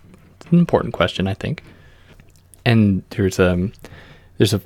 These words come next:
funny point in, uh, uh, I will digress. Uh, Baudrillard says that maybe all of this, you know, that's hyperconsumption and all this, is, is communism realized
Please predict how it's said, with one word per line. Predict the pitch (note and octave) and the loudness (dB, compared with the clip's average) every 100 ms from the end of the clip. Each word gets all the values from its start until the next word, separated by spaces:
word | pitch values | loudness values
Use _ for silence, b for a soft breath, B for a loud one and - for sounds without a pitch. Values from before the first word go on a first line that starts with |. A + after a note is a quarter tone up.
| _ - | _ -20
funny | - A#2 G2+ | -2 0 0
point | - G2 F#2+ F2+ | 0 0 0 -2
in, | A#2+ G#2 | -4 -4
uh, | F#2+ F#2 F2+ - - - _ - | -4 -4 -6 -8 -12 -16 _ -8
uh, | A#2 G2 - - _ | -6 -6 -8 -10 _
I | - A#2+ | -6 -6
will | A2+ | -4
digress. | - G2+ E2+ - - - - | -4 -2 0 -2 -6 -14 -10
Uh, | B2+ A2 G2+ - | -6 -4 -6 -8
Baudrillard | - - B2 A#2+ A2+ G#2 | -8 2 4 4 2 2
says | - G2+ - | 0 -2 0
that | G#2+ - | -2 -2
maybe | - B2+ D#3 D3 A#2+ - - | 0 2 2 2 2 -2 -6
all | B2+ A#2 | 0 0
of | A2 | 0
this, | G#2 A2+ A2 - | -2 -4 -4 -4
you | G#2 | -4
know, | F#2 | -4
that's | F#2+ - | -6 -10
hyperconsumption | - - G#2 G2 - F#2 - F#2+ G2+ | -10 -6 0 0 0 0 -2 -2 0
and | F#2+ F2+ | 0 0
all | F2+ | 0
this, | F#2 F#2 - B B B - | -2 -4 -8 B B B 0
is, | A#2 - | 0 -2
is | - A2 | -6 -6
communism | - A2+ A2+ G2+ G2+ G2 | -2 0 2 2 0 -2
realized | F#2 F#2 F2+ - - - | -2 -2 -2 -6 -10 -14